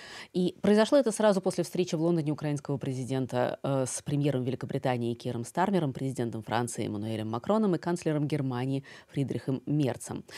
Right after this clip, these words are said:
Стармер считает, что переговоры о прекращении войны достигли критической стадии, а это значит, что можно говорить о скором разблокировании замороженных средств либо для финансирования военной поддержки Украины,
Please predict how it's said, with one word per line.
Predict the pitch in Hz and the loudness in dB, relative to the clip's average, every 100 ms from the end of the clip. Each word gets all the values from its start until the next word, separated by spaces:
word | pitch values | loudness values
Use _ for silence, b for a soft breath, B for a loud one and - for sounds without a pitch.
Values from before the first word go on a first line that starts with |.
| B | B
Стармер | - 233 247 | 4 6 6
считает, | 196 202 190 175 | 2 0 2 2
что | 170 | 0
переговоры | 160 147 156 170 185 | 0 0 2 2 2
о | |
прекращении | 151 147 139 175 156 | 0 -2 0 0 0
войны | 139 131 165 180 | 2 2 2 2
достигли | 131 - 151 156 | 2 0 0 0
критической | - 202 190 - 202 156 143 - 139 | 2 2 2 2 0 0 -2 -4 -4
стадии, | - 143 107 104 101 - | -2 0 0 -2 -8 -6
а | 123 | -2
это | 139 139 | -2 -2
значит, | 127 139 220 165 - | -2 0 -2 -4 -6
что | - | -6
можно | 135 170 160 | -2 -2 -2
говорить | 131 131 160 | -2 -2 -2
о | 139 | -4
скором | - 151 147 B B | -4 -2 -2 B B
разблокировании | 165 165 160 175 - 170 135 135 | 4 6 8 6 6 4 4 0
замороженных | 127 135 135 131 139 | -2 -2 -2 -4 -2
средств | 208 254 - B B B | 2 2 2 B B B
либо | 208 226 156 | 4 4 4
для | 135 | 2
финансирования | 139 139 139 - 139 127 123 | -2 -2 -2 -2 -4 -2 -4
военной | 127 131 127 | -2 -2 -2
поддержки | 123 127 131 - | -2 -2 -4 -4
Украины, | 135 165 180 262 | -4 0 2 4